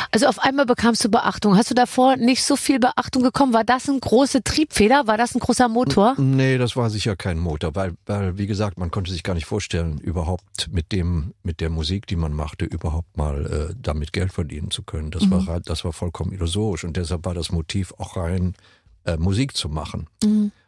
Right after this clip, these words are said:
Speaker 2: Und nicht, nicht das Motiv, ich will reich und berühmt werden. Daran habe ich nie gedacht und das hat mich auch, ehrlich gesagt, nie interessiert, bis heute nicht.
Speaker 1: Mhm. Aber schön ist schon.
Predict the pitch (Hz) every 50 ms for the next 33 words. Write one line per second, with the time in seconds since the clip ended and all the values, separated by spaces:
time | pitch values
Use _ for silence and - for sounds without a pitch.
0 | _ _ _ - 90 90 101 98 92 - - _ - 110 95 87 - - 87 -
1 | 104 92 80 - - 95 90 80 90 87 - - 90 82 - 90 92 90 80 82
2 | 82 78 95 113 120 107 82 - 92 80 73 - 87 87 80 80 85 87 92 90
3 | 85 87 87 82 80 95 80 - 80 78 95 - - - 90 80 80 85 92 82
4 | 80 87 - 95 80 - - - _ _ - - 85 82 87 87 - 98 78 87
5 | 85 78 - 85 87 90 98 92 - - - - - 113 95 78 - 80 76 -
6 | 98 90 87 90 - 78 76 73 76 - - - _ _ _ _ - - - -
7 | 208 214 202 190 185 180 180 190 196 196 _ _ _ - - - - - - _
8 | _ _ - 226 175 180 156 135 - - 214 214 220 240 262 - - - - 262
9 | 220 170 160 160 170